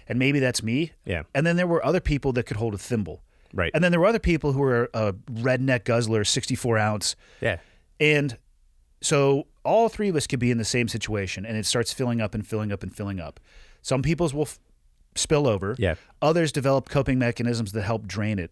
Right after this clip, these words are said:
Speaker 1: But at some point, if you don't do something to deal with the volume increasing,
Speaker 2: Right.
Speaker 1: it will splash over.
Speaker 2: Y-,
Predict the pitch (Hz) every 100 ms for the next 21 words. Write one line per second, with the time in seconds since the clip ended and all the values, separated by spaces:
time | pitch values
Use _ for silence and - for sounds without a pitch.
0 | - 135 147 - 208 220 - 202 117 -
1 | - _ _ _ _ _ _ _ - 165
2 | - 190 165 147 - 143 151 - 147 135
3 | 127 110 - 110 87 127 135 123 110 -
4 | 98 92 101 120 110 110 113 127 - 147
5 | - 175 170 101 90 131 139 143 139 -
6 | 123 110 101 - 95 78 69 - -